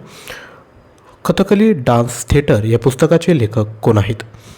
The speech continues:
ऑप्शन काळजीपूर्वक बघा. तुम्हाला जर उत्तर येत असेल, तर तुम्ही खाली कमेंट करू शकता. तर लक्षात घ्या, ऑप्शन क्रमांक सी, बी के गोपालकृष्णन हे कथकली डान्स थिएटर या पुस्तकाचे लेखक आहेत. त्यानंतर नेक्स्ट क्वेश्चन क्रमांक दोन,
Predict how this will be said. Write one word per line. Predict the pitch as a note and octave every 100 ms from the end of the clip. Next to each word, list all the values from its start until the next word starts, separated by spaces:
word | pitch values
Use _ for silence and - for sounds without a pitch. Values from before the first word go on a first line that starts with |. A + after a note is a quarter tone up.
| - - - _ - -
ऑप्शन | C3 - C#3
काळजीपूर्वक | C3 A#2 B2 C3 B2+
बघा. | B2+ C#3+
तुम्हाला | E3 - B2 B2 A#2+
जर | B2
उत्तर | A#2+ - C3+
येत | C3+
असेल, | D3 A2 G#2+
तर | G#2+
तुम्ही | B2+ C3
खाली | C3 A2 G#2+
कमेंट | - A2+ G#2+
करू | G#2+ G#2+
शकता. | A2+ G#2+ D3+ - - - - - - - -
तर |
लक्षात | - - F#3
घ्या, | G#3+
ऑप्शन | G#3 A#2+ - A#2
क्रमांक | A#2 G#2+ A2
सी, | - G3 C3 - - - -
बी | C#3+ F#3
के | F3+ G#3+
गोपालकृष्णन | F3+ C3+ A#2 A#2 - D3 - G#2+
हे | G2+ B2+
कथकली | - C3+ D#3 E3 F3
डान्स | C#3+ A2 G#2+ -
थिएटर | - C#3 A2
या | A2+
पुस्तकाचे | A2 G#2+ B2 A#2+ - B2
लेखक | G#2 A2
आहेत. | A2 A#2 - - - - - - - - _ -
त्यानंतर | B2+ A#2 A#2 A#2
नेक्स्ट | C3 D#3+ - -
क्वेश्चन | A#2+ B2
क्रमांक | A2+ A#2 A2+ -
दोन, | A2+ A#2 F3 D3